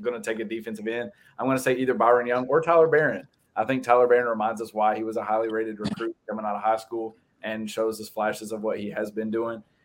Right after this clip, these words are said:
And if you remember, the last time we beat Florida, there was another nu-, uh, number nine defensive lineman who tore him up in Derek Barnett. So maybe this is Tyler Barron's time to remind y'all that he is talented and he's, he's got the ability to make some,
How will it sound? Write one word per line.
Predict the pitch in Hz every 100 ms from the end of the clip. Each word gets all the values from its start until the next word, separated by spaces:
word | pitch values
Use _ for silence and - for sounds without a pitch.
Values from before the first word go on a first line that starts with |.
| -
And | 139
if | 170
you | 196
remember, | 202 220 202 160 151 151 - -
the | 113
last | 139 139
time | 143
we | 147
beat | 147 139
Florida, | 165 160 127 123
there | 123
was | 123 117
another | 127 131
nu-, | 131 131 113
uh, | 113
number | 117 131 131
nine | 131 127
defensive | 127 - 120
lineman | 135 131 110
who | 107
tore | 104 113 120
him | 127
up | 120 104 101
in | 104
Derek | 113 117
Barnett. | 123 127 120 101 - _ _
So | - 113
maybe | 113 123
this | 113
is | - _
Tyler | 117 117
Barron's | 113 113 110
time | - 117 110
to | 107
remind | 107 110 113
y'all | 107 107
that | 104 101 - _ _ -
he | 117 120
is | 117
talented | 113 117 120 120 107
and | 107
he's, | 113 107
he's | 104 110 107
got | 113 107
the | 113
ability | 110 110 110 104
to | 104
make | 107 104
some, | 104